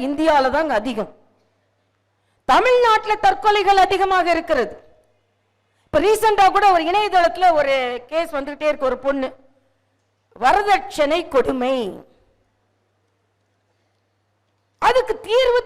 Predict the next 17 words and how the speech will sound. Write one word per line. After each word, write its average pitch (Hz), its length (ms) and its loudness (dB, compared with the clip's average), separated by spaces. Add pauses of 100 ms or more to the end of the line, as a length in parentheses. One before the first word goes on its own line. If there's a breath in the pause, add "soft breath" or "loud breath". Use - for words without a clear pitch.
தற்கொலை 494 460 0
கிடையாதுங்க. 339 640 0 (1500)
செருப்பை 494 380 2
கழட்டி 440 260 2
கூட 466 160 4
அவனை 392 180 6
அடிச்சிருக்க, 359 460 2
வரதனை 359 260 4 (100)
கேட்டியான்னு. 285 480 0 (1500)
நீங்க 440 180 4
போய் 440 280 0
உங்களை 403 240 4
மாய்த்துக் 440 600 2
கொள்வதற்கு 370 560 -2
இல்ல. 330 200 -2 (1800)
செயின் 330 320 -6
கேட்டியாடா? 262 540 -2